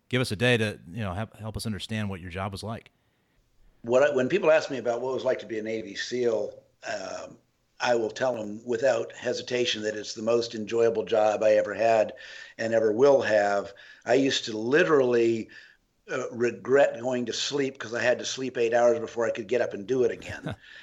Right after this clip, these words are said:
Speaker 2: And, uh, it, it, it was that much fun because how many jobs are there where, you know, you get to work out for two hours every morning as part of your job,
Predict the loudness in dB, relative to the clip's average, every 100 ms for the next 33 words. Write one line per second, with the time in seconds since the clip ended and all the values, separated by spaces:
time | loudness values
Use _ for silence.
0 | -4 -2 0 0 0 0 2 0 0 -2
1 | 0 0 2 0 0 2 2 2 0 0
2 | 0 2 0 -2 -2 -2 -6 -2 0 0
3 | 2 2 2 0 2 2 2 2 2 2
4 | 2 0 -4 -8 -16 -6 -4 -4 -6 -2
5 | -2 0 2 4 4 2 0 -4 -6 -4
6 | 0 2 4 4 2 2 2 0 0 0
7 | 0 -2 -2 0 2 2 0 -8 -2 2
8 | 2 -2 -6 -8